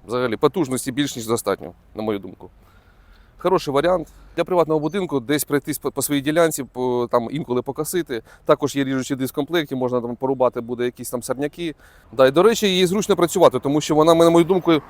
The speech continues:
має таку достатню довжину. Бачите, я не нагибаюсь майже, нічого не роблю. Тобто, якщо мені ще рукоять сюди подвинуть, то я в-, взагалі можна так спокійно ходити, плюс ремінь на плечо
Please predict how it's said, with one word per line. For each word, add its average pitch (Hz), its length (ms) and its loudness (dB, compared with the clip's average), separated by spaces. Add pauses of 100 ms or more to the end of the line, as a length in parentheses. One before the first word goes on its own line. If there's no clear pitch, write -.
(520)
має 160 220 8
таку 185 240 4
достатню 185 440 6
довжину. 170 500 4
Бачите, 143 360 2
я 156 280 6 (340)
не 151 140 -2
нагибаюсь 147 580 4
майже, 127 280 0
нічого 151 340 0
не 139 100 0
роблю. 107 320 -2 (440)
Тобто, 151 200 -2
якщо 165 220 2
мені 165 180 4
ще 185 120 2
рукоять 160 360 6 (140)
сюди 156 220 6
подвинуть, 160 460 2 (720)
то 156 220 4
я 160 120 4
в-, 160 160 2
взагалі 165 400 6
можна 135 260 2
так 127 200 0
спокійно 147 440 0
ходити, 151 440 -2
плюс 135 280 -2
ремінь 143 280 4
на 135 80 2
плечо 135 440 -2